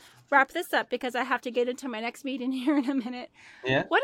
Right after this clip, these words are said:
Speaker 1: advice would you give people who are looking to work from home, who haven't done it before, or who are trying to weigh whether or not they should continue doing it even after the pandemic, uh, would allow them to go back into the office otherwise?
Speaker 2: I,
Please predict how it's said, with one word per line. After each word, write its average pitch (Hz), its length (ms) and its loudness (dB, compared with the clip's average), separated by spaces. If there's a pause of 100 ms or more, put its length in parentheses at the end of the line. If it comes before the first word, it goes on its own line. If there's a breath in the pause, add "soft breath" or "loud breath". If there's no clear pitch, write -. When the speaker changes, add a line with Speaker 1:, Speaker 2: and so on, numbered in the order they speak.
Speaker 1:
advice 392 240 2
would 320 160 -4
you 302 80 -4
give 285 160 -2
people 262 300 -2
who 269 140 -4
are 254 120 0
looking 247 320 -4
to 254 120 -4
work 226 200 -6
from 226 160 -6
home, 220 400 -4
who 254 140 -2
haven't 247 320 0
done 226 140 -2
it 208 120 -6
before, 214 500 -4
or 233 400 -2
who 247 240 -4
are 226 140 -2
trying 226 240 -6
to 226 100 -4
weigh 214 320 -4
whether 208 300 -4
or - 20 -6
not 202 160 -6
they 208 80 -8
should 208 220 -12
continue 202 440 -12
doing 196 280 -12
it 196 200 -12
even 202 460 -10
after 196 340 -10
the 190 120 -14
pandemic, 190 680 -16
uh, - 320 -10
would 220 200 -6
allow 202 200 -2
them 190 200 -8
to 202 80 -12
go 202 80 -12
back 185 180 -12
into 196 140 -18
the 196 100 -14
office 185 260 -14
otherwise? - 600 -16 (1800 soft breath)
Speaker 2:
I, 190 240 4